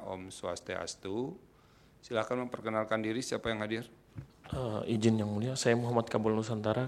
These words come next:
Speaker 2: kuasa pemohon, Yang Mulia.
Speaker 1: Oke, terima kasih. Agenda persidangan kita hari ini adalah konfirmasi perihal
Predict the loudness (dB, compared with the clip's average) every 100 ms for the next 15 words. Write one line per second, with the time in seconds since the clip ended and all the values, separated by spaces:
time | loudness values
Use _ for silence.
0 | 2 2 6 4 6 4 4 2 2 0
1 | -4 -6 -16 -20 -20 -20 -20 -20 -20 -20
2 | -20 -20 -20 -20 -20 -10 -2 -2 -2 -4
3 | -2 -2 -2 0 6 8 8 6 -4 -20
4 | -20 -20 _ _ -20 -20 -18 -12 -4 -2
5 | 4 4 4 0 -2 0 2 0 -6 -8
6 | -2 2 2 0 -2 -6 -6 -6 -6 -4
7 | -4 -4 -2 -2 -2 -4 -4 -4 -6 -8
8 | -8 -6 -6 -8 -12 -20 -16 -8 -6 -6
9 | -6 0 2 4 2